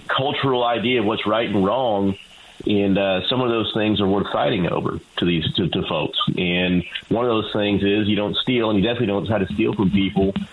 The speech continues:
when they're the most vulnerable. I mean, you're basically trying to kill them at that point. And, uh, you know, that's a, a big deal, and using deadly force to stop that is, is perfectly legitimate.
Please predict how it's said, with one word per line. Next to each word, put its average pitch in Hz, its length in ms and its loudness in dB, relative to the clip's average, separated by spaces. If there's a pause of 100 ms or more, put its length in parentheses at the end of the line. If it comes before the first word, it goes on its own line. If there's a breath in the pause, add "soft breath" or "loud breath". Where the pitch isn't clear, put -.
(140)
when 110 120 0
they're 107 60 2
the 107 60 0
most 107 220 0
vulnerable. 113 520 -2
I - 180 -2
mean, 98 140 2
you're 104 280 0
basically 107 300 0
trying 120 220 0
to 113 120 -2
kill 170 140 0
them 113 80 2
at 82 100 -4
that - 220 -4
point. 80 320 -4 (600 loud breath)
And, 95 260 2
uh, 95 420 2 (200)
you 107 140 0
know, 104 200 2
that's - 140 -6
a, 98 340 0
a 98 40 -2
big 98 260 0
deal, 110 260 2
and 92 560 0
using 98 240 2
deadly 98 260 0
force 107 320 0
to - 60 -2
stop - 340 -2
that 113 180 -2
is, 107 160 -4
is 107 140 -2
perfectly 120 360 0
legitimate. 120 440 -2